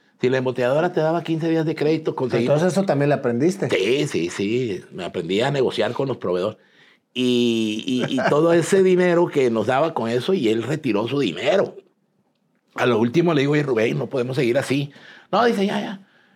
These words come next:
Speaker 1: A ver, ¿qué tenemos?" Y así, ¿eh? "¿Qué tenemos?" "No, tenemos ocho camionetas." A ver, agarró la factura, las volteó, me dice, "Agarra una." Agarré una. Agarró él una,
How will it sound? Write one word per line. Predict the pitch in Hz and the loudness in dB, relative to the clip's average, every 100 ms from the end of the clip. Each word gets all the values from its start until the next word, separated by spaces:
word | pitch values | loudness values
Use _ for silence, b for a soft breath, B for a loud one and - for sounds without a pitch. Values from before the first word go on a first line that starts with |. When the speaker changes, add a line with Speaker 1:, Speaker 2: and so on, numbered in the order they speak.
| b | b
Speaker 1:
A | - 151 | 0 2
ver, | 202 | 2
¿qué | 202 | 0
tenemos?" | 226 220 214 190 151 - | 0 0 2 0 -2 -8
Y | - 120 | -2 0
así, | - 165 202 | 2 2 2
¿eh? | 175 226 - | -2 -6 -4
"¿Qué | 190 | 0
tenemos?" | 214 208 190 | 2 2 2
"No, | 170 214 | 2 2
tenemos | 220 208 208 190 | 2 0 0 2
ocho | 196 196 | 0 0
camionetas." | 196 170 156 190 180 180 | 0 0 0 0 0 -2
A | - | 0
ver, | 143 127 117 B B B _ _ _ _ _ - | 2 2 -2 B B B _ _ _ _ _ -2
agarró | 135 131 127 143 | 2 4 4 4
la | 185 | 2
factura, | 165 127 160 190 | 0 2 2 4
las | 175 139 | 4 2
volteó, | 123 180 | 2 2
me | 185 | 0
dice, | - | 2
"Agarra | 175 220 240 | 4 6 4
una." | 262 214 - | 2 0 -4
Agarré | 139 123 120 | -4 -2 -2
una. | 110 110 | -4 -6
Agarró | 123 151 165 | -2 2 4
él | 214 226 | 4 2
una, | 233 - | 0 -6